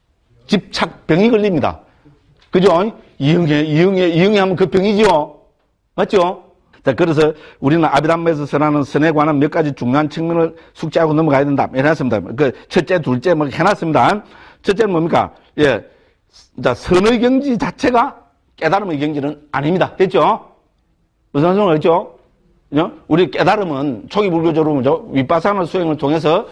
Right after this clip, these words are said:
그죠? 염호, 이욕, 해탈이 일어나야 됩니다. 실제로 무슨 말씀을 하겠죠? 그죠? 우리가 그, 그, 그죠? 청정도론에 의하면은 요 열 가지 위파사나의 지혜를 통해서 있잖아. 그죠? 예, 실제로, 그죠?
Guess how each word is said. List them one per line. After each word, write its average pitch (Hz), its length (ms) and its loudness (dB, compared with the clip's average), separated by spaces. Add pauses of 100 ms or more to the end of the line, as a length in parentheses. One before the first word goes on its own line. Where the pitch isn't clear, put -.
(240)
그죠? 143 320 -2 (280)
염호, 170 580 0
이욕, 147 640 -2 (160)
해탈이 180 540 -2 (240)
일어나야 190 300 2
됩니다. 123 340 0 (160)
실제로 190 460 -2
무슨 151 200 0
말씀을 214 200 2
하겠죠? 156 240 2
그죠? 143 280 0 (280)
우리가 156 300 2
그, 143 420 0 (400)
그, 127 220 2
그죠? 123 160 0
청정도론에 160 680 2
의하면은 143 560 0 (380)
요 135 160 2
열 180 160 2
가지 175 260 0
위파사나의 165 600 -2
지혜를 151 420 0
통해서 170 360 -2
있잖아. 123 280 -4
그죠? 117 380 -4 (160)
예, 107 220 -2 (260)
실제로, 175 800 0
그죠? 117 340 -2